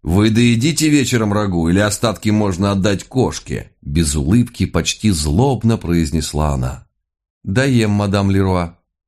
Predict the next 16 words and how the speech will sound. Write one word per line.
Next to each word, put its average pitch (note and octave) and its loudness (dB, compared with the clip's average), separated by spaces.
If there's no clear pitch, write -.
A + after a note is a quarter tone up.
"Я G#2+ 2
всё G#2 -2
кончила, F2+ -2
всё - 0
прибрала. F2 0
Когда B2+ 2
вы C3 0
сможете A2 -2
помочь A2 0
мне F#2 0
внести G2 2
мебель?" F2 0
Валентина, F2+ 2
намекающе G2 0
улыбнулась F2 0
Мигре. D2+ -2